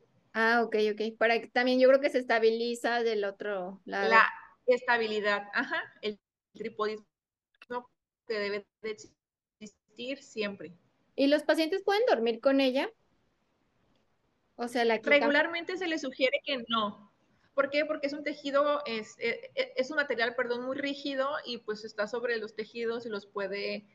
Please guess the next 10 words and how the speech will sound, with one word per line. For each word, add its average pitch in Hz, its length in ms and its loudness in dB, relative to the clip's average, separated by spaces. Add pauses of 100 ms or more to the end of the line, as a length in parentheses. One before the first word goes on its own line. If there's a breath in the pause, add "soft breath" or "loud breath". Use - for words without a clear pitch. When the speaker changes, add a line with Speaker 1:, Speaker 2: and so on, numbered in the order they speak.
(180)
Speaker 2:
lacerar 185 640 0
o 240 60 -2
lastimar. 196 640 -6
Pero 277 220 8
muchos 277 320 -4
pacientes 269 640 -4 (1200 loud breath)
no 285 260 6
se 320 120 4
las 294 180 4
quitan 254 500 2